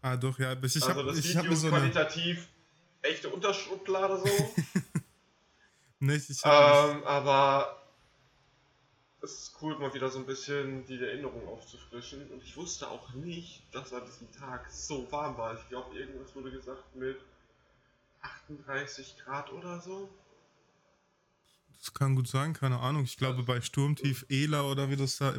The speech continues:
Speaker 1: wie, wie die hieß, war ich, glaub ich, in Holland, glaub ich, war ich zelten. Glaub ich.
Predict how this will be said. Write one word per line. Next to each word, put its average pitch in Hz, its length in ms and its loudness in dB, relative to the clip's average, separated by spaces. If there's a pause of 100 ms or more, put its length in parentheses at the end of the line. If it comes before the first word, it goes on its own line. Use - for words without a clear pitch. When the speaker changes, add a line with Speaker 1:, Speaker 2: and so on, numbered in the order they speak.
(100)
Speaker 1:
wie, 139 320 0 (100)
wie 143 80 -2
die 143 120 2
hieß, 147 360 2
war 123 120 4
ich, 120 120 -4
glaub 135 220 0
ich, 123 140 -2
in 117 140 2
Holland, 135 400 -2
glaub 117 280 -4
ich, - 160 -8
war 120 100 -2
ich 113 160 -8
zelten. 139 420 -6 (1080)
Glaub 117 260 0
ich. 117 220 -4